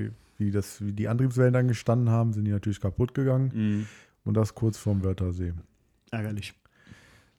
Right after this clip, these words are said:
Speaker 1: Und, äh, ja, dann ging's halt weiter vom Wörthersee heimgekommen. Da hab
Speaker 2: Mhm.
Speaker 1: ich aber am Wörthersee diesen Rothmanns Porsche gesehen.
Speaker 2: Mhm.
Speaker 1: Der ist da rumgefahren, der kam aus England.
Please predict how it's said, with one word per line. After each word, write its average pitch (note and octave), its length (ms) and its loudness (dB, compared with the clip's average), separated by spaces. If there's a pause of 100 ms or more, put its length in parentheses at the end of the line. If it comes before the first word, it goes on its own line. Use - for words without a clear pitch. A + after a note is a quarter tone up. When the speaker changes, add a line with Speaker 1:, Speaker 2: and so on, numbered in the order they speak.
(220)
Speaker 1:
Und, G2+ 440 -2
äh, G2 360 0 (580)
ja, G2+ 160 -2
dann G#2 220 0
ging's A#2 240 0
halt G#2+ 160 0
weiter A2+ 540 0 (160)
vom G#2 180 -4
Wörthersee G#2+ 380 2
heimgekommen. C#3+ 580 2
Da A#2 120 0
hab G#2 100 2
Speaker 2:
Mhm. G2+ 60 4
Speaker 1:
ich C3+ 60 0
aber A#2 220 0
am A2 160 0
Wörthersee B2+ 420 4
diesen A#2 400 0 (400)
Rothmanns A2 600 2
Porsche G#2 440 -2
gesehen. G2 340 -2
Speaker 2:
Mhm. B2+ 240 10
Speaker 1:
Der C3+ 100 6
ist D3+ 160 -2
da G#2 40 4
rumgefahren, G#2+ 440 2
der G#2 120 2
kam A2 220 0
aus G#2 140 -2
England. B2 440 0